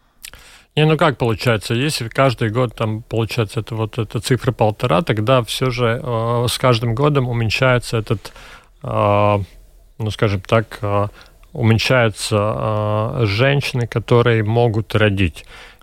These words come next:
И, конечно, эта спираль уже, э, уменьшается, она идет вниз и вниз. И, конечно, например, э,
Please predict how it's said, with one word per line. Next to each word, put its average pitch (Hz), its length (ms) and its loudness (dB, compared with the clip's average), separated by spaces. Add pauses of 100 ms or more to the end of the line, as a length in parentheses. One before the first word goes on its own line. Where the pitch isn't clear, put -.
И, 101 80 -8
конечно, 127 500 2
эта 110 220 -4
спираль 131 640 0
уже, 123 600 -2
э, 110 260 -2
уменьшается, 117 840 -2
она 110 300 0
идет 104 260 -2 (160)
вниз 107 460 0
и 101 60 0
вниз. 135 460 -2 (360)
И, - 80 -4
конечно, 123 500 0
например, 110 680 -2
э, 107 560 -2